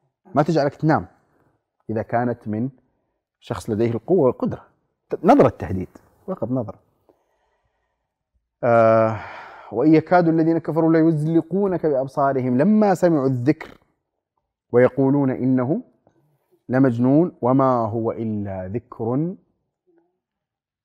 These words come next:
للعالمين"، وما هو إلا ذكر للعالمين. وذكر العالمين في بداية الإسلام أمر عجيب وعظيم. على أي حال هذه السورة،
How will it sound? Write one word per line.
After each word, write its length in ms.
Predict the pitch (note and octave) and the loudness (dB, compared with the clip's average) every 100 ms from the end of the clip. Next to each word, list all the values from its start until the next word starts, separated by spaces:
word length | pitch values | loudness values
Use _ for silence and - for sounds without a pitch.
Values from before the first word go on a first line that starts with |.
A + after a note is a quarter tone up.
| _ _ _ | _ _ _
للعالمين"، 800 | A2 A2+ G#2+ F#2+ G2+ G2 F#2 F#2 | -8 -6 -4 0 0 0 -4 -6
وما 220 | G2 A#2+ | -2 -2
هو 220 | A2+ A#2 G2 | -2 -2 -2
إلا 240 | B2 G#2+ | -2 -2
ذكر 300 | G#2+ - C3 | -4 -10 -10
للعالمين. 680 | A2 G#2 F#2 G2 F#2 F2+ G2 _ - | -8 -8 -8 -10 -14 -18 -20 _ -16
وذكر 400 | A2 C3 - A#2 | -6 -4 -6 -8
العالمين 1500 | G2 G2 B2 C#3+ C#3+ C#3 C3+ C3+ C3+ C3 B2+ B2 C3 C3 B2 | -8 -4 0 2 2 0 0 0 -2 -2 -2 0 2 4 4
في 180 | A2+ - | 2 0
بداية 640 | A2+ A2+ B2 C3 B2 A#2 - | -2 -2 -6 -8 -6 -8 -8
الإسلام 500 | G2 - G#2 A2+ A2 - _ _ _ _ | -16 -14 -12 -12 -12 -20 _ _ _ _
أمر 320 | A2+ A2 G2+ E3+ _ _ _ _ _ _ _ _ _ _ - | -8 -6 -6 -10 _ _ _ _ _ _ _ _ _ _ -10
عجيب 380 | G#2+ G#2+ A2 G2 | -6 -4 -4 -4
وعظيم. 1200 | A2+ G2 A#2+ E3 _ _ _ _ _ - - D#2 - _ _ _ _ _ _ _ - | -8 -8 -10 -12 _ _ _ _ _ -16 -14 -16 -20 _ _ _ _ _ _ _ -4
على 120 | D3+ | 4
أي 140 | E3 C3+ | 6 6
حال 320 | - C3+ A2+ | 4 2 4
هذه 180 | B2+ A2+ | 4 0
السورة، 460 | - C3 G#2+ A2+ | -2 -2 -2 -2